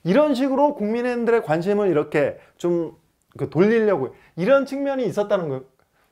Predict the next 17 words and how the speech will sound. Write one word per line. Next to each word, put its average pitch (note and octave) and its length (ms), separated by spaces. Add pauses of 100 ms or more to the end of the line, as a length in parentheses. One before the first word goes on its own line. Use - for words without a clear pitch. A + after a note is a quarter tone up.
(240)
그래서 A3 220
제가 G#3 240
이제 F#3+ 400
국풍 A3 260
팔십, A3+ 220
그러니까 E3+ 220
이런 A#3+ 380
거를 A#3+ 640
든 G#3+ 260
이유가 F#3 480
요거를 G3+ 360
기억을 F#3 400
하-, - 220 (360)
하기 A3 260
위해서 D3 460 (140)
오공 F#3+ 480
때, A2+ 260